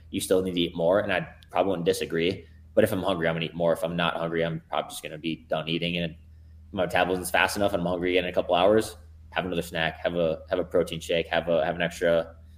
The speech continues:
like, B P N has these field bars. They're literally like candy, you know, but they're so good. They're, you know, protein, um, fats, carbs right in it, just kind of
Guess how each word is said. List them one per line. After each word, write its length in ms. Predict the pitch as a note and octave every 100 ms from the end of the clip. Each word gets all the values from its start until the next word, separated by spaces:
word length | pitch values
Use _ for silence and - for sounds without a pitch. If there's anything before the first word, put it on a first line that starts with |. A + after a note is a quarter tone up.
| -
like, 260 | C#2+ C#2+ -
B 120 | F#2+
P 80 | F2
N 60 | F2
has 140 | E2+
these 120 | E2
field 240 | - E2 D#2+
bars. 280 | D#2 D#2 D#2+
They're 120 | D#2+
literally 300 | F2 F2+ D#2+
like 60 |
candy, 380 | - D2+ D2+ D#2 D#2
you 60 |
know, 100 | D#2+
but 80 | D#2+
they're 140 | E2
so 260 | D#2 - D#2+
good. 280 | D#2 D2+ -
They're, 160 | D#2+ - -
you 80 |
know, 60 | D#2
protein, 720 | - F#2 E2 F2 E2+ E2 E2 - - -
um, 340 | E2 D#2+ - - - - - - -
fats, 380 | - F2 F2 -
carbs 360 | D#2+ D#2+ D#2
right 120 | D#2
in 100 | D#2
it, 160 | D#2 -
just 160 | D#2+ -
kind 140 | D#2
of 100 | D2+